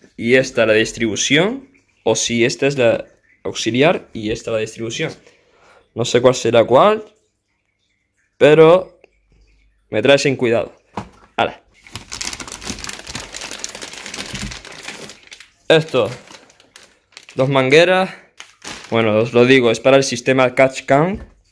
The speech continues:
que lo tenemos aquí. Si no sabéis lo que es, pues aquí lo tenemos. ¿Vale?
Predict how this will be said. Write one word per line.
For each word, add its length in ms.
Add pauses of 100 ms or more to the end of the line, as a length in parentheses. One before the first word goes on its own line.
(220)
que 120
lo 40
tenemos 320
aquí. 520 (3000)
Si 100
no 80
sabéis 220
lo 100
que 240
es, 80
pues 380 (720)
aquí 180
lo 120
tenemos. 640 (2500)
¿Vale? 480